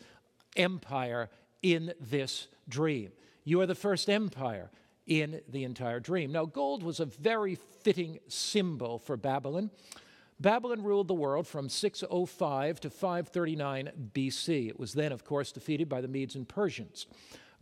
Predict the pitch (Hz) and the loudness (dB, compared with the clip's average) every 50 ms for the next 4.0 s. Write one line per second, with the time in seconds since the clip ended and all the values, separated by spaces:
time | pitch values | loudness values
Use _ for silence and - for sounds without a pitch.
0 | 156 120 - 196 220 240 247 254 262 185 165 202 196 - 190 - - - 170 151 | -2 4 6 6 6 6 4 0 -4 -4 -2 -2 -2 0 -2 -2 -2 0 0 0
1 | 151 160 143 165 170 165 151 151 156 131 - - 160 185 202 185 143 131 131 139 | 0 0 0 0 0 -2 -2 -2 -4 -4 -4 -2 0 0 0 0 0 -2 -2 -4
2 | 131 - - - - - - - - - - - 208 202 202 208 220 220 190 143 | -6 -8 -12 -12 -12 -14 -14 -14 -14 -8 -2 2 2 4 6 4 4 4 4 0
3 | 143 - - - _ - - 165 127 110 - 160 160 160 127 127 110 110 104 98 | -2 -4 -10 -18 _ -16 -12 -12 -4 0 2 4 4 2 0 -2 -6 -8 -10 -12